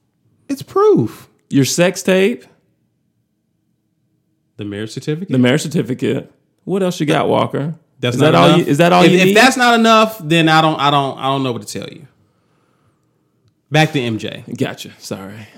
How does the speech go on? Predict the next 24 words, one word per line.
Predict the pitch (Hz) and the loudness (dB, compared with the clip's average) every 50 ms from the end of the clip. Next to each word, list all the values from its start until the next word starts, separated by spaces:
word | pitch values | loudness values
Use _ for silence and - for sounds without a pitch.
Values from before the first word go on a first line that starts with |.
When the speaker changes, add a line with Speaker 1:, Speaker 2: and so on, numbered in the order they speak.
| - - | -10 -6
Speaker 2:
I, | 147 139 - 78 87 - | -6 -6 -4 -4 -2 0
I | 117 | 0
was | 120 120 127 131 | 2 2 0 0
veering. | 127 127 - 104 101 101 104 104 147 110 - _ _ _ _ | 0 0 0 0 -2 -4 -4 -6 -6 -8 -10 _ _ _ _
Thank | - 147 143 - - | -2 0 0 0 0
you, | - - | -4 -6
Walker. | 101 - 95 - - - - - - _ _ 127 _ _ _ _ _ _ _ _ _ _ _ _ _ _ _ _ _ _ _ _ _ _ _ _ _ _ _ _ _ _ _ _ | -6 -10 -12 -14 -16 -18 -18 -20 -20 _ _ _ _ _ _ _ _ _ _ _ _ _ _ _ _ _ _ _ _ _ _ _ _ _ _ _ _ _ _ _ _ _ _ _
No, | 226 262 349 277 156 113 - | -2 0 0 0 -2 -2 -2
I | - 131 | 0 4
mean, | 151 135 123 113 110 104 - 107 | 4 6 6 4 2 0 0 -2
it, | 117 110 85 - - _ _ _ _ _ _ _ _ _ _ _ _ _ _ | -2 -2 -4 -8 -18 _ _ _ _ _ _ _ _ _ _ _ _ _ _
I, | - 143 - - 113 156 156 | -4 -4 -2 -2 0 0 0
I | - - | 0 -2
really | 143 151 165 175 170 | -4 -2 0 0 2
don't | 160 165 165 | 2 2 2
have | 165 156 | 2 0
much | 156 165 190 202 196 - | 0 0 0 0 0 0
on | 147 127 | 0 2
M | 123 117 113 | 2 0 0
J | 110 117 117 123 | 0 2 0 0
because | 120 135 - 143 139 | 0 0 -2 -2 -2
it's | 139 139 | -2 -2
just | 143 143 139 - | -4 -6 -4 -2
like | 147 143 139 135 135 131 131 - _ | -2 0 0 0 -2 -4 -6 -10 _